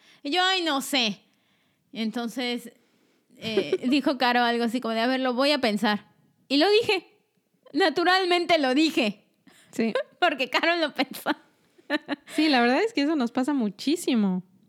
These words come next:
Speaker 1: Muchísimo. Es
Speaker 2: A mí
Speaker 1: una
Speaker 2: me
Speaker 1: conexión
Speaker 2: pasa
Speaker 1: de hermanas.
Speaker 2: también, sí. A mí me pasa con otras personas, me pasa con mi mamá, me pasa con
Speaker 1: Ujú.
Speaker 2: ciertas amigas, pero no me pasa tan cañón como me pasa contigo.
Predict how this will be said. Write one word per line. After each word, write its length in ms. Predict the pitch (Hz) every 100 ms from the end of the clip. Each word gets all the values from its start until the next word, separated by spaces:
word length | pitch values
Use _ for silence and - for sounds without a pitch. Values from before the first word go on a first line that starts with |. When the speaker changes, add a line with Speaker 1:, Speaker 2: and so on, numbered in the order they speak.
| _ _ _ - -
Speaker 1:
Muchísimo. 720 | 208 208 202 247 240 180 175 185
Es 60 |
Speaker 2:
A 40 | 226
mí 40 |
Speaker 1:
una 80 | 247
Speaker 2:
me 60 | 302
Speaker 1:
conexión 220 | 359 254
Speaker 2:
pasa 100 | 240
Speaker 1:
de 60 | 233
hermanas. 220 | 214 214
Speaker 2:
también, 280 | 208 220 220 -
sí. 380 | - - 185 190 -
A 80 |
mí 100 | 247
me 100 | 311
pasa 280 | 370 277 294
con 280 | 233 196 196
otras 320 | 180 202 233 226
personas, 880 | 180 160 208 202 233 494 - - -
me 160 | 202 190
pasa 280 | 247 240
con 160 | 311 220
mi 100 | 208
mamá, 480 | 190 180 202 220 294 -
me 180 | 226 185
pasa 220 | 202 226
con 100 | 226
Speaker 1:
Ujú. 80 | 233
Speaker 2:
ciertas 320 | 214 202 226
amigas, 600 | 190 190 202 226 - - _ - - - -
pero 180 | 240 240
no 100 | 262
me 120 | 294
pasa 260 | 254 269
tan 180 | 262 208
cañón 280 | 196 196 208
como 200 | 226 220
me 140 | 185
pasa 220 | 151 190 196
contigo. 360 | 143 151 131